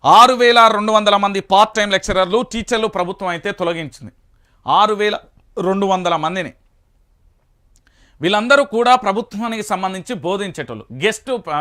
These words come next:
ఫ్యాకల్టీకి సంబంధించి క్లాసులు చెప్పేవాళ్ళు. ఆరు వేల రెండు వందల మందిని ఇందిరమ్మ రాజ్యం తొలగించింది. మరి వాళ్ళ ప్లేస్లో పూర్తి స్థాయిలో ఏమైనా ప్రభుత్వానికి సంబంధించిన అధ్యాపకులకు సంబంధించి రిక్రూట్‌మెంట్ చేసిందా అంటే లేదు.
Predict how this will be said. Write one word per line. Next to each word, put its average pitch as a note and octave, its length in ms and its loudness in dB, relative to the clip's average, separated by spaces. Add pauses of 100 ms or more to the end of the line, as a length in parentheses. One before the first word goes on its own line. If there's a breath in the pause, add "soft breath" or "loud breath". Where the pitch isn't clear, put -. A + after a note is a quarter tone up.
ఫ్యాకల్టీకి F#3 520 -2
సంబంధించి D3 560 -8 (400 soft breath)
క్లాసులు B3 380 0
చెప్పేవాళ్ళు. D3+ 500 -6 (440)
ఆరు A#3+ 320 4
వేల A#3 320 2
రెండు G#3 240 -2
వందల G3 260 -2
మందిని F#3 520 -6 (260)
ఇందిరమ్మ B3 440 -2
రాజ్యం A3 360 2
తొలగించింది. E3 580 -4 (360 soft breath)
మరి A#3 140 4
వాళ్ళ C4 200 4
ప్లేస్లో B3+ 380 0
పూర్తి B3+ 320 -4
స్థాయిలో A#3+ 260 -2
ఏమైనా A#3 180 0
ప్రభుత్వానికి A#3 540 -2
సంబంధించిన A3 480 -6
అధ్యాపకులకు G#3 600 -2
సంబంధించి G3 600 -6 (300 soft breath)
రిక్రూట్‌మెంట్ B3 580 -4
చేసిందా G#3 440 -2
అంటే F#3 180 -4
లేదు. D#3 220 -4